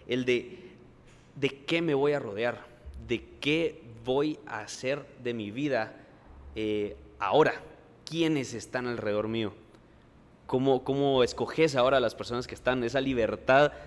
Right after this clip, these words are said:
de decir, "Este es mi amigo, esta es la persona que quiero estar, esta va a ser mi pareja".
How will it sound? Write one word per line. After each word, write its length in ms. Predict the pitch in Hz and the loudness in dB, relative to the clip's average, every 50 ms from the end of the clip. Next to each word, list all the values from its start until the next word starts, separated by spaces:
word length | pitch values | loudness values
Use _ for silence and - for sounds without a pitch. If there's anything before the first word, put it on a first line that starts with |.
| - - - | -18 -16 -4
de 100 | - 120 117 | 0 2 4
decir, 520 | 113 107 - - 135 143 139 139 135 - - - - | 4 2 2 2 2 4 4 4 0 -4 -8 -10 -6
"Este 280 | 135 135 135 - 135 | -6 -6 -6 -6 -10
es 80 | 123 117 | -10 -8
mi 60 | 110 | -8
amigo, 420 | 101 110 123 131 127 123 120 - - | -6 -4 0 2 4 4 4 4 4
esta 260 | 123 123 123 - 131 | 0 -2 -2 -2 -2
es 160 | 127 117 - | -4 -2 -4
la 120 | 113 110 107 | -4 -6 -6
persona 400 | - - 110 - 113 113 113 110 | -6 -8 -8 -6 -4 -4 -4 -6
que 180 | - - 110 | -6 -12 -16
quiero 240 | - - 117 117 110 | -8 -2 -2 0 0
estar, 320 | 104 - - 123 123 - - - - - - - - - - | -2 0 2 2 2 2 0 -8 -16 -20 -20 -20 -10 -4 -4
esta 260 | 170 - - 156 143 | -4 -2 0 0 2
va 80 | 143 135 | 2 2
a 20 | |
ser 160 | 123 131 127 | 0 -2 -4
mi 80 | 131 - | -4 -4
pareja". 420 | - - - 135 131 - 104 - | -4 -2 -2 -2 -2 -2 -8 -14